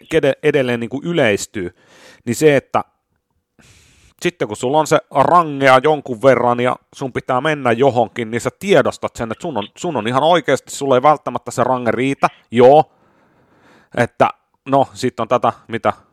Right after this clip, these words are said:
jotkut ottaa kusematta Lappiin, kun menet dieselautolla, niin sä saat, sulla on hyvä, hyvällä tuurilla autossa tuhannen kilsan range, niin ei tarvitse pysähtyä kertaakaan, kun Lappiin meet, niin miten se on sähköauto, mut siis niinku se, että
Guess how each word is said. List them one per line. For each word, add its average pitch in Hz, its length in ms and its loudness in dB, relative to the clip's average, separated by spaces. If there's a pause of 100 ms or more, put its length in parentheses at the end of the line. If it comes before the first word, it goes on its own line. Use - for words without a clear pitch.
(160)
jotkut 113 420 -4
ottaa 107 240 -6
kusematta 110 540 -4
Lappiin, 117 420 0
kun 92 120 -14
menet 101 280 -6
dieselautolla, 92 880 -2
niin 87 100 -12
sä 101 140 -8
saat, 98 260 -6
sulla 101 180 -6
on 98 60 -2
hyvä, 107 200 0 (240)
hyvällä 107 300 -2
tuurilla 98 380 -4
autossa 107 460 -2
tuhannen 104 420 -6
kilsan 95 280 -6
range, 104 320 -4
niin 82 120 -10 (300)
ei 101 80 -4
tarvitse 101 380 -4
pysähtyä 104 420 -6 (100)
kertaakaan, 98 580 -2
kun 98 140 -6
Lappiin 104 420 0
meet, 85 220 -8
niin 90 80 -16
miten 104 260 -6
se - 140 -10
on 95 80 -6
sähköauto, 113 540 0
mut 104 140 -14
siis 110 140 -14
niinku 113 220 -10
se, 139 140 2
että - 200 -4